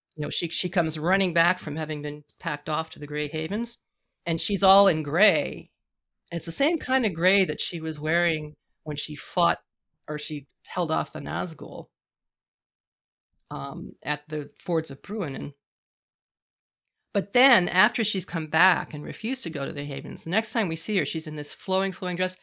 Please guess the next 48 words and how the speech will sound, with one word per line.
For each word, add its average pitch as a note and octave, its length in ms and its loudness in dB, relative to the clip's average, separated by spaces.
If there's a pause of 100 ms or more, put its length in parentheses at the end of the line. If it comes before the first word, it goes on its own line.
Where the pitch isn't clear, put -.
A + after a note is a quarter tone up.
(180)
and E3 120 -2
the E3 80 0
sleeves G#3 540 -2
are D3 80 -6
blood D3+ 280 -6
red. B2+ 280 -8 (1080)
And D3 140 -4
her D3+ 120 -4
hair F#3 300 4
is D#3+ 120 0
as D#3 100 -6
dark D#3+ 260 -2
as D3 140 -8
ebony, C#3+ 420 -6
and C#3 120 -8
her D#3 120 -4
face F3+ 360 -2
goes D#3 200 -2
paler E3 360 -2
and C#3+ 100 -6
paler D3 300 -4
'cause C#3+ 160 -14
she's D3 160 -8
getting D3 220 -10
s-, - 120 -12
I D#3+ 40 -4
mean, D#3+ 180 -4 (680)
it F#3+ 240 -2
just - 380 0
shouted D#3+ 560 2
Snow D3+ 260 -4
White - 260 -8
to B2+ 100 -12
me. - 180 -14 (520)
It D3+ 120 -8
was D3 180 -8
really D3+ 220 -6
pretty F3 260 -8
astonishing. D3+ 580 -8 (560)
Um, D#3+ 200 0
she's G3 260 0
breathtakingly F#3 720 4
beautiful. D#3+ 440 -2
That's F3 260 2
a - 40 -6
classic D3 460 -4
fairy C#3+ 220 -8
tale, C#3 340 -8